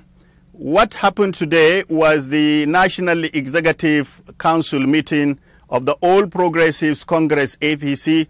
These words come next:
which took place at the Presidential Villa in Abuja and was chaired by President Muhammadu Buhari. And, uh, during the meeting, four very prominent decisions were taken.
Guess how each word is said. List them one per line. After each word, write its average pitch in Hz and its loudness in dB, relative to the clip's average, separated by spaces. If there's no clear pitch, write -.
which 160 -2
took 202 -4
place 180 0
at 143 0
the 143 -2
Presidential 151 -2
Villa 156 2
in 139 -4
Abuja 113 0
and 135 0
was 139 0
chaired 185 2
by 147 2
President 151 -2
Muhammadu 147 -2
Buhari. 101 -2
And, 139 2
uh, 147 4
during 202 2
the 185 -2
meeting, 175 -2
four 202 4
very 196 0
prominent 180 -2
decisions 165 -2
were 139 0
taken. 180 -2